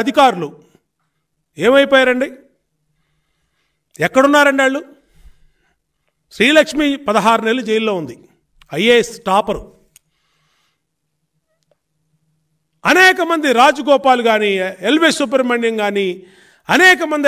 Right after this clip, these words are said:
ఐఏఎస్ అధికారులు ఆ రోజున కేసులు పాలైపోయి,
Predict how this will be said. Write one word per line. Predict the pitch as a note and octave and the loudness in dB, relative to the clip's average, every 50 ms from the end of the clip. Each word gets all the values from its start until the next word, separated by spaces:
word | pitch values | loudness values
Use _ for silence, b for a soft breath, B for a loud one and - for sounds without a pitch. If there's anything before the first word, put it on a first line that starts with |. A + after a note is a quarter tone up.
| C4+ B3+ | 0 2
ఐఏఎస్ | C#4 D4 C#4+ C4+ C4+ - B3+ | 2 2 2 2 2 0 -4
అధికారులు | A#3 B3+ B3+ C4 B3+ B3 A#3 B3 A3+ G3+ F#3 - - - - _ _ _ _ _ _ - | -4 -2 0 0 0 0 2 0 0 0 0 -4 -8 -14 -20 _ _ _ _ _ _ -8
ఆ | E3 F3+ G#3 A3+ | -2 -2 2 2
రోజున | A#3 B3 A3 A#3+ A#3+ A3 F#3+ F#3 F#3 F#3+ - _ _ _ _ _ _ _ _ _ _ _ | 2 2 2 0 0 0 0 0 -4 -8 -14 _ _ _ _ _ _ _ _ _ _ _
కేసులు | - G#3+ B3+ B3 - C4 A#3+ A#3 A#3 A#3 | 0 2 2 2 0 -2 -4 -4 -2 0
పాలైపోయి, | A3 G#3 G#3+ G#3+ G3+ G3+ G#3 G3+ F#3+ F#3+ | -2 0 0 -2 -4 -4 -4 -4 -4 -4